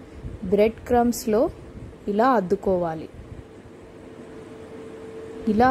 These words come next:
అద్దుకొని already బాండీలో డీప్ ఫ్రైకి ఆయిల్ వేడై ఉంది. వేడై ఉన్న ఆయిల్లో మీడియం ఫ్లేమ్లో ఈ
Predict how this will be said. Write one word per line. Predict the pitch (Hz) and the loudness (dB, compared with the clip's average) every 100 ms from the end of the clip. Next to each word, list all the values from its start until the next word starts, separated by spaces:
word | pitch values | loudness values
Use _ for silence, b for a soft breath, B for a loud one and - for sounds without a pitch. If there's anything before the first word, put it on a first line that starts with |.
| 233 | 6
అద్దుకొని | 180 214 - 190 226 453 - - - - - - - - 226 | 4 2 2 0 0 -4 -8 -14 -16 -16 -16 -18 -18 -4 2
already | 202 214 233 262 339 - - - 190 | 4 8 8 6 2 -2 -8 -2 0
బాండీలో | 190 208 233 240 302 269 | 2 2 2 4 4 4
డీప్ | 196 214 - - | 2 0 -2 2
ఫ్రైకి | 226 214 - 311 403 - - 185 | 4 2 0 -2 -2 -6 -4 2
ఆయిల్ | 185 226 233 190 | 4 4 4 4
వేడై | 190 196 214 202 | 6 6 6 4
ఉంది. | 175 165 254 381 - - - - - - - - - 226 | -2 0 -2 -2 -8 -20 -20 -14 -12 -10 -10 -10 -6 6
వేడై | 233 226 240 277 269 | 10 10 8 6 6
ఉన్న | 233 226 240 202 | 2 0 0 2
ఆయిల్లో | 208 220 208 220 381 - - - - - - - - - - 214 | 2 2 2 0 -2 -8 -20 -20 -20 -18 -18 -18 -18 -8 2 6
మీడియం | 226 226 262 277 - | 6 8 6 6 4
ఫ్లేమ్లో | 233 202 196 196 277 392 - - - - - - - | 4 4 2 2 2 0 -8 -16 -16 -16 -16 -14 -4
ఈ | 226 | 2